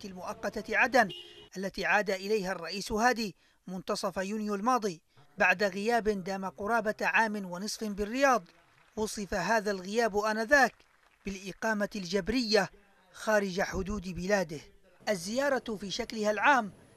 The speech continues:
تفقدية يقوم خلالها الرئيس هادي بوضع حجر الأساس وافتتاح العديد من المشاريع وعقد لقاءات مع السلطات المحلية ووجهاء ومشايخ المحافظة.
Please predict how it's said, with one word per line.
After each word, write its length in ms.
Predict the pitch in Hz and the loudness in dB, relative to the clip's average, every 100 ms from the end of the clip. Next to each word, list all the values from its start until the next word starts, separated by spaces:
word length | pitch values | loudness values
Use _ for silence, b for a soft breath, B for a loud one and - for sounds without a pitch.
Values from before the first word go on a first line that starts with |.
| - - | -20 -2
تفقدية 760 | 196 202 - 208 190 220 226 208 | 2 2 0 -4 -2 2 0 4
يقوم 600 | 220 190 180 - 233 214 | 2 2 -6 -4 -4 -4
خلالها 560 | 196 208 226 220 202 208 | -4 0 4 6 6 2
الرئيس 420 | 202 185 214 196 | 2 -2 -2 0
هادي 520 | 226 254 269 233 196 - - _ 190 | 4 6 6 4 0 -4 -18 _ -4
بوضع 400 | 208 226 196 196 | -2 -2 -2 -4
حجر 360 | 226 220 220 | -2 -2 -2
الأساس 580 | 214 180 185 - 214 - | -4 -6 -8 -4 -4 -4
وافتتاح 520 | 214 160 - 170 220 | -6 -8 -10 -4 -4
العديد 460 | 185 180 190 220 208 | -2 -2 -2 -2 -6
من 180 | 208 208 | -6 -6
المشاريع 640 | 202 196 226 233 262 170 - _ _ | -6 -4 -2 0 0 -2 -8 _ _
وعقد 400 | 196 190 - 190 | 2 2 0 -8
لقاءات 640 | 214 190 - 180 220 214 220 | -8 -8 -4 -2 -2 -2 -4
مع 260 | 196 180 | -4 -6
السلطات 580 | 185 - 190 175 220 208 | -6 -8 -10 -4 -6 -4
المحلية 840 | 202 175 - 185 233 254 240 196 - _ _ _ | -10 -8 -6 -6 -6 -2 0 0 -4 _ _ _
ووجهاء 720 | 202 196 185 196 185 214 202 | -4 -2 -2 0 2 2 2
ومشايخ 640 | 190 185 175 220 202 - 202 | -2 -2 -4 -4 -4 -4 -8
المحافظة. 720 | 180 175 226 - 208 180 | -8 0 2 2 0 -2